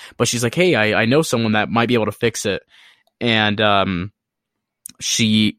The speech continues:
he had it for about a week, and he's just like, "Yeah, it's, like, totally fried."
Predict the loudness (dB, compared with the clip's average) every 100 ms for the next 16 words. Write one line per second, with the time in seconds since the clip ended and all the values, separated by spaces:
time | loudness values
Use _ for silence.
0 | -8 -4 0 2 2 2 2 2 0 -2
1 | -4 -8 -4 -2 0 -2 -4 -2 -4 0
2 | 2 2 2 -2 -4 -4 -4 -8 _ _
3 | _ _ -20 -10 -4 -4 -4 -8 -6 -4
4 | -6 -10